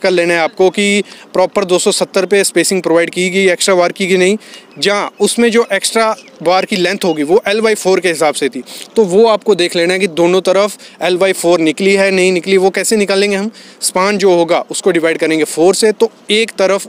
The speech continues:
उतना आपका bantup निकलना चाहिए और वो एक ही लाइन में होना चाहिए, जैसे डोरी मार के सामने किया जा रहा है, तो उसी तरीके से उसको provide होना चाहिए। Next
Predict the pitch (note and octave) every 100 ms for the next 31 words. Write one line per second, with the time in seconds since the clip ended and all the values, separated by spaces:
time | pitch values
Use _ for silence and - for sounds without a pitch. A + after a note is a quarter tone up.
0 | G3+ F3 F#3+ F#3 G#3 G#3+ - - D#3 D#3
1 | - F#3 F3+ D3+ D3+ F#3 F3 - D#3 D3
2 | D#3 C#3+ C#3+ D#3 F3+ F#3+ G3+ F#3+ - G3
3 | G3+ G#3+ E3 E3 F3 D#3+ D#3+ D#3 F3 E3
4 | D#3 E3 D3+ D#3 F3 D#3+ D#3+ D#3+ D#3 E3
5 | - F3 F3+ D#3 C3 - - - - A#3
6 | - A#3 - B3 - E3 E3 G3 F3 D#3+
7 | - C3+ C#3+ C#3 F3+ - - - D#3 C3
8 | A#2 C#2 - - - - - F#3+ A3+